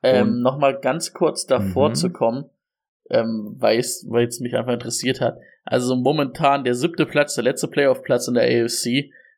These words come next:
Speaker 1: sind momentan die Texans mit vier und fünf. Dahinter sind noch die Bengals vier und fünf und die Bills,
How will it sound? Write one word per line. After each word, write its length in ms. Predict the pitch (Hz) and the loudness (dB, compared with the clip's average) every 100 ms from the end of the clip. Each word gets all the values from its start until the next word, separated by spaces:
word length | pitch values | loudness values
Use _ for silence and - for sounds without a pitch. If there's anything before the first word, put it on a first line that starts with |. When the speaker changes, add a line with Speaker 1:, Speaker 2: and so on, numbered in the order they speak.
| _ _ | _ _
Speaker 1:
sind 300 | - - 127 | -10 -6 -2
momentan 500 | 131 139 135 156 139 | 0 0 0 2 0
die 120 | 135 123 | 0 -6
Texans 460 | 170 156 117 110 | -6 -4 -8 -4
mit 180 | 120 110 | -4 -4
vier 220 | - 123 | -4 -2
und 120 | 104 | -2
fünf. 300 | - 120 139 | 0 -2 0
Dahinter 340 | - 127 147 139 | 0 0 2 0
sind 140 | 127 | 0
noch 100 | 131 | -2
die 140 | 131 120 | -2 -2
Bengals 560 | 123 143 131 143 - | 0 0 0 -4 -6
vier 260 | - 117 113 | -8 -2 -2
und 140 | 117 | -2
fünf 320 | - 123 180 - _ - _ _ | -2 -2 -2 -12 _ -20 _ _
und 180 | 151 165 | 0 2
die 120 | 156 | 0
Bills, 600 | 120 151 147 135 - - | 0 4 4 2 -4 -12